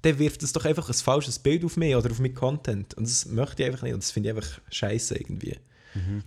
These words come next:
Speaker 1: Also
Speaker 2: Also ich
Speaker 1: darum
Speaker 2: glaube
Speaker 1: werde ich lieber als YouTuber bezeichnet oder als Content Creator und nicht als Influencer. Aber klar, ich bin ein Influencer, weil
Speaker 2: Aber
Speaker 1: eben,
Speaker 2: ja.
Speaker 1: ich habe auch schon,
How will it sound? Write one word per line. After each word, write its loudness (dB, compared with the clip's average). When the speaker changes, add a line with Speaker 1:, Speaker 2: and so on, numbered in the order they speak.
Speaker 1:
Also -
Speaker 2:
Also 6
ich 12
Speaker 1:
darum -
Speaker 2:
glaube 8
Speaker 1:
werde 6
ich 4
lieber 4
als 2
YouTuber 4
bezeichnet 2
oder 4
als 2
Content 2
Creator 0
und -2
nicht 0
als -4
Influencer. -4
Aber 2
klar, 6
ich 4
bin 8
ein 6
Influencer, 2
weil 6
Speaker 2:
Aber 6
Speaker 1:
eben, -
Speaker 2:
ja. 6
Speaker 1:
ich 6
habe 4
auch 4
schon, 2